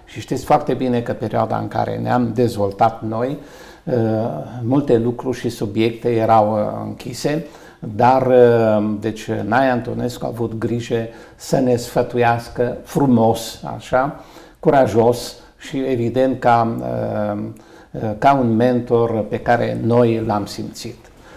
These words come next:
A doua problemă pe care aș vrea să spun, deci, da, deci un centenar,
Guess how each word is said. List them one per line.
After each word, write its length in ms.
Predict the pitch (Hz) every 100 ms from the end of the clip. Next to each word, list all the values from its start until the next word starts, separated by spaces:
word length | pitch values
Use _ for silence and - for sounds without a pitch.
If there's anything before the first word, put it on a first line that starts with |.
| - - - 110
A 60 | 123
doua 220 | 123 180
problemă 420 | 143 139 113 120 107
pe 180 | 107
care 220 | 117 107 107
aș 120 | 95
vrea 220 | 101 107
să 160 | 107 104
spun, 280 | - 120 101 107
deci, 220 | - -
da, 160 | 117 113 - - - - - 113 98 95 113 - - - - 131
deci 220 | 131 -
un 160 | 147
centenar, 800 | 143 127 123 127 127 139 147 143